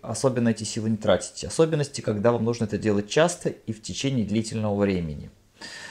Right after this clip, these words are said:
Разумеется, это будет работать тогда, э, по большей степени до тех пор, пока вы проецируете на это своё внимание, то есть вкладываете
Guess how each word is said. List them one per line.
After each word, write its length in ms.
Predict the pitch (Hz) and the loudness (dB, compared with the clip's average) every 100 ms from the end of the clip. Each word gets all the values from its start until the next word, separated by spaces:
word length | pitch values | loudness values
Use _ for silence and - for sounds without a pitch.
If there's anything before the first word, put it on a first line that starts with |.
| - - - | -16 -18 -6
Разумеется, 540 | 104 104 147 185 170 135 | -2 0 2 2 2 2
это 120 | 113 | 2
будет 180 | 117 113 | 2 4
работать 420 | 117 151 165 143 | 6 6 2 2
тогда, 520 | 107 101 127 147 147 | 0 4 6 6 2
э, 180 | - 98 - | 0 0 2
по 80 | 113 | 2
большей 340 | 110 113 - | 4 2 0
степени 540 | 104 - 117 107 101 95 73 | -2 0 0 2 0 0 -4
до 380 | - 87 87 101 | -6 -6 0 2
тех 260 | 104 110 - | 2 0 4
пор, 160 | 175 | 2
пока 360 | - 113 - 139 | 2 -2 4 4
вы 60 | |
проецируете 720 | 117 110 107 - 139 139 131 113 | 4 2 2 4 4 4 4 0
на 60 | |
это 100 | 104 | 0
своё 260 | 104 104 104 | 0 2 2
внимание, 460 | 104 104 143 151 | 2 2 2 0
то 80 | 127 | -4
есть 100 | 101 | -8
вкладываете 760 | - 113 120 113 107 - 104 | 2 4 4 2 0 0 -2